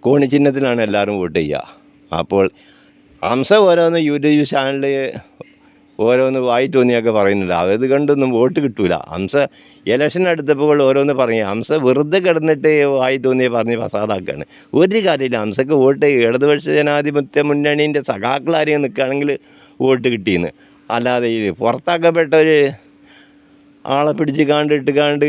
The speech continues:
നിർത്തിയാലൊന്നും വോട്ട് കിട്ടൂല. നല്ല സഖാക്കളുണ്ടല്ലോ ഇടതുപക്ഷ ജനാധിപത്യ മുന്നണിയിൽ. കിട്ടുന്ന വോട്ടും കൂടി രാ-, രാഷ്ട്രീയമായിട്ട് രാഷ്ട്രീയ പാർട്ടി കിട്ടുന്ന, രാഷ്ട്രീയ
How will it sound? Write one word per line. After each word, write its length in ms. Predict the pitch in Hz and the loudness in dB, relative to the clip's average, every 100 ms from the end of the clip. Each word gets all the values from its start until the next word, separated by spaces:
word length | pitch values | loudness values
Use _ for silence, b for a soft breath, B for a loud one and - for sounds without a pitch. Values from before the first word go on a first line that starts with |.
| 143 139 | 0 0
നിർത്തിയാലൊന്നും 540 | 135 - 151 139 135 127 | -2 0 0 2 0 0
വോട്ട് 200 | 113 127 143 | 0 0 -2
കിട്ടൂല. 280 | 131 113 90 101 | 0 0 0 -2
നല്ല 160 | 135 214 | -4 -2
സഖാക്കളുണ്ടല്ലോ 600 | 170 147 160 160 135 123 104 | -2 0 -2 -2 -4 0 0
ഇടതുപക്ഷ 340 | 107 123 120 131 123 | 2 0 0 2 0
ജനാധിപത്യ 500 | 123 123 123 117 123 | 0 0 -2 0 0
മുന്നണിയിൽ. 420 | 120 123 120 110 98 - | 2 0 0 -4 -6 -6
കിട്ടുന്ന 360 | 165 226 240 277 | -2 0 2 4
വോട്ടും 240 | 180 151 151 | 2 2 0
കൂടി 160 | 143 135 | 2 0
രാ-, 240 | 123 117 117 113 | 2 0 0 -2
രാഷ്ട്രീയമായിട്ട് 640 | 120 - 170 156 151 147 135 | -4 -2 -2 0 2 2 0
രാഷ്ട്രീയ 300 | 110 110 131 | 0 -2 0
പാർട്ടി 180 | 135 135 139 | 0 0 -2
കിട്ടുന്ന, 300 | 127 135 139 - B B B B - | 0 0 0 -4 B B B B -2
രാഷ്ട്രീയ 440 | 110 127 127 147 | 0 0 0 2